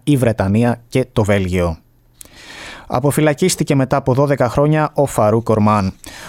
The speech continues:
Ο κύριος Ορμάν είχε καταδικαστεί για την υπόθεση της δολοφονίας του γνωστού εγκληματία Βίκτορ Πίρς από τη Μελβούρνη.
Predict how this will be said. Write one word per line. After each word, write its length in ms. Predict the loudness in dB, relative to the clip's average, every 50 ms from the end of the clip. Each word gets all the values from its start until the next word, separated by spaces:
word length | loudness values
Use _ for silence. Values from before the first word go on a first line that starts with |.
| -14 -10
Ο 100 | -10 -8
κύριος 320 | -4 -2 -2 0 0 0
Ορμάν 300 | 0 2 2 2 2 2
είχε 160 | 0 0 -2
καταδικαστεί 600 | -2 -4 -2 0 0 -2 0 -2 -4 -2 0 0
για 160 | 0 0 0 0
την 140 | 2 2
υπόθεση 600 | 0 0 0 0 0 0 2 0 -2 0 0 -2
της 180 | 0 0 0 2
δολοφονίας 720 | 2 2 2 0 0 0 2 2 2 2 2 0 -2 -2
του 120 | -2 0
γνωστού 340 | 2 2 2 0 0 0 0
εγκληματία 640 | 0 2 2 2 2 0 0 0 2 2 2 2 0 -2
Βίκτορ 420 | -4 -2 -2 -2 -2 0 -2 -2 -2
Πίρς 400 | 0 0 0 2 0 0 -4 -6 -4
από 280 | -4 -4 -2 -2 -2
τη 100 | 0 2
Μελβούρνη. 600 | 2 2 2 2 0 0 0 0 0 0 -2 -4